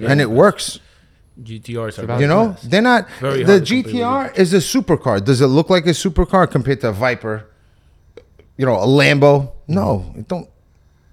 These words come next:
Speaker 1: It, it looks like, you know, somebody's, you know, midlife crisis car. You know that.
Speaker 2: <laughs>
Speaker 1: That's, that's what it looks
Speaker 2: They're
Speaker 1: like.
Speaker 2: very fast.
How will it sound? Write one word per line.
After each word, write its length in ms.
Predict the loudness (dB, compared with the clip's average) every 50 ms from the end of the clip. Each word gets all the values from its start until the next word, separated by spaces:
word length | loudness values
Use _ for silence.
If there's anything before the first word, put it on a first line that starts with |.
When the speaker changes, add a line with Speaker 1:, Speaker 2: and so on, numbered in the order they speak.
| _ -16
Speaker 1:
It, 120 | -14 -14 -10 -10
it 100 | -6 -2
looks 180 | -2 -2 -2 -2
like, 220 | -4 -4 -4 -4
you 60 | -2 0
know, 220 | 0 -2 -2 -6 -12 _ _ _ _ _ _ _ _ _ _ _ _ _ _ _
somebody's, 800 | -8 -4 -2 0 2 2 2 0 -2 -4 -6 -8 -12 -14 -16 -20 -20 _ _ -12
you 100 | -6 -4
know, 240 | -4 -4 -4 -6 -10
midlife 600 | -10 -6 -4 -2 -2 -2 0 -2 -2 -2 -4 -4
crisis 600 | -6 -4 -4 -4 -4 -6 -8 -10 -10 -8 -4 -2 -4 -4 -2
car. 280 | -2 0 0 0 0 -2 -6 -6
You 100 | -4 -2
know 140 | -2 -2 -2
that. 220 | -2 -4 -6 -8 -14 -18 -20 _
Speaker 2:
<laughs> 840 | -20 -20 _ _ _ _ _ _ _ _ _ _ _ _ _ _ -10
Speaker 1:
That's, 400 | -10 -10 -8 -10 -12 -14 -12 -6 -4
that's 200 | -4 -4 -2 -2
what 80 | -2
it 60 | 0 0
looks 200 | 0 2 2 2
Speaker 2:
They're 100 | 4 4
Speaker 1:
like. 40 |
Speaker 2:
very 140 | 2 2 0
fast. 460 | -2 -4 -8 -8 -10 -12 -16 -20 -20